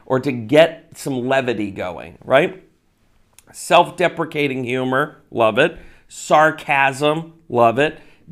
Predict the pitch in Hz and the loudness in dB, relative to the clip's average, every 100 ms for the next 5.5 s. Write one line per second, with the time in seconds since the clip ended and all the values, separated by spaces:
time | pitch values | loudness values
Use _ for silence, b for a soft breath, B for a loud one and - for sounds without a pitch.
0 | 107 156 139 143 147 139 117 139 147 147 | -6 0 0 2 0 -4 -2 4 4 4
1 | 165 - - 139 151 165 151 151 214 233 | 0 -8 -4 2 2 0 -4 -4 -4 0
2 | 180 139 123 104 107 135 143 143 117 135 | 0 2 0 -4 -4 -2 -2 -2 -4 0
3 | 147 151 127 123 123 - 151 285 277 220 | 2 0 -2 -2 -2 -4 -8 -6 -6 -4
4 | 190 - - 147 131 156 151 131 131 127 | -6 -8 -6 -4 -4 -4 -4 -4 -4 -4
5 | - 131 117 113 | -6 -6 -6 -8